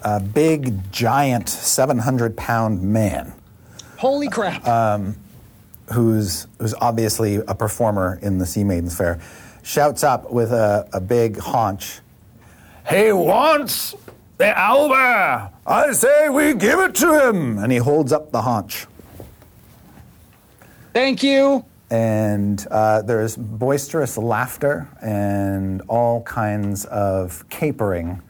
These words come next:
Speaker 1: on deck, uh, as his booming voice, probably the only voice of magnitude comparable to yours, um, belts back at you. And he says, "Come help yourself!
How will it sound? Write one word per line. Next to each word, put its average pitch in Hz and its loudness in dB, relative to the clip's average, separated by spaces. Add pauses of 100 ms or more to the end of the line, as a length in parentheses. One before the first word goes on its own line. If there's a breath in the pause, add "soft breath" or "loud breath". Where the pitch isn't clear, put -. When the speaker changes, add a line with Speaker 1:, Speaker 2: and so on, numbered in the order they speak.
(320 soft breath)
Speaker 1:
on 101 -2
deck, 98 -2 (160)
uh, 90 -2
as 98 -4
his 117 -4
booming 120 -2
voice, 104 -2
probably 127 -2
the 101 -2
only 135 -2
voice 113 -2 (400 loud breath)
of 107 -2
magnitude 117 -4
comparable 104 -4
to 98 -10
yours, 92 -4 (340 loud breath)
um, 87 -6
belts 104 -6
back 95 -6
at 90 -12
you. 80 -10 (280 loud breath)
And 131 0
he 143 2
says, 131 0 (360 loud breath)
"Come 403 2
help 311 2
yourself! 302 2